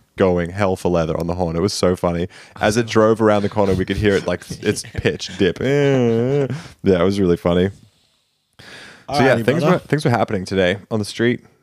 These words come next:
Speaker 2: Yeah,
Speaker 1: in
Speaker 2: thank
Speaker 1: life.
Speaker 2: you. Fucking galleries were going off. And I love this idea too. Like, Prop is really good at it. Of, like,
Speaker 1: Yeah.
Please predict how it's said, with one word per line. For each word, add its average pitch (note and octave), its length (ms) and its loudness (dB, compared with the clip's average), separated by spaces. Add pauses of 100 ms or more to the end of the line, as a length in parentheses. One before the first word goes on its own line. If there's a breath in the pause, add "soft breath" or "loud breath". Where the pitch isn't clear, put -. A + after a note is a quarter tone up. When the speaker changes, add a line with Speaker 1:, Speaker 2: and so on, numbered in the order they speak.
(260)
Speaker 2:
Yeah, C3+ 240 0
Speaker 1:
in D3 60 -4
Speaker 2:
thank A2+ 120 2
Speaker 1:
life. A2 200 2
Speaker 2:
you. C#3+ 200 -4
Fucking D#3 500 -8
galleries C#3+ 360 -4
were C#3 60 -8
going C3+ 260 -6
off. B2 200 -8
And B2+ 140 -8
I C3 40 -4
love C3 240 -2
this D3 220 -4
idea A2+ 380 -6
too. A2 200 -12
Like, A2 180 -14
Prop A#2+ 240 -8
is A2 120 -14
really - 180 -12
good - 180 -12
at C2+ 120 -8
it. - 160 -12
Of, - 160 -14
like, G#2 100 0
Speaker 1:
Yeah. G2 140 2